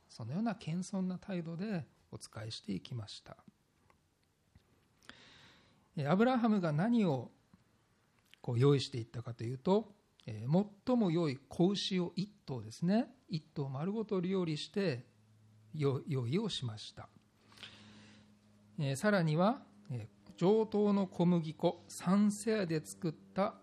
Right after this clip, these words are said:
パン菓子を用意しました。さらにはパンにつけるための、これ、牛乳、ヨーグルトとかチーズみたいなものですね。そして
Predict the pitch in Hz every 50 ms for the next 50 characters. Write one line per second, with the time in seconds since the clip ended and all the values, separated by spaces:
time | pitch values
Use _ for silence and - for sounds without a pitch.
0 | - - - 156 151 165 165 160 151 165 151 - - 170 185 240 226 180 139 117
1 | 117 120 110 - - 120 101 101 - - - - - 104 - - - - - -
2 | - - - - - - - - - - - - - - - - - - - -
3 | - - - - - 233 220 214 202 185 190 180 151 - - 220 214 202 185 165
4 | - - - - 165 156 147 131 135 139 135 151 170 202 247 - - - - _
5 | _ - _ - 120 110 113 - 135 131 151 165 175 175 165 170 165 165 160 160
6 | 156 151 151 - - - - - - - - 165 147 147 151 151 139 147 139 139
7 | 135 139 135 - 131 131 127 - - - 214 220 185 151 143 131 120 - - 104
8 | 117 120 110 110 110 107 - - - - 170 180 190 214 240 247 233 - _ _
9 | _ _ _ _ _ _ _ _ _ _ _ _ _ _ _ _ _ _ _ _
10 | - - - - 185 170 - - - 202 214 233 262